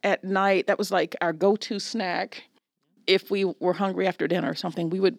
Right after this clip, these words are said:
boil eggs. And so we would have a couple of boiled eggs. But so probably the first thing I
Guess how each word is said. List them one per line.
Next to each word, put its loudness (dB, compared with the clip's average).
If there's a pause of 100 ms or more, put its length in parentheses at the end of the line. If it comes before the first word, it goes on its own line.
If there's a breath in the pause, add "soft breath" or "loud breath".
(120)
boil 0
eggs. -4
And -6
so -2
we -2
would -4
have -2
a -2
couple -6
of -6
boiled 0
eggs. -2 (600 loud breath)
But -4
so 2
probably 2
the -2
first -2
thing -2
I -4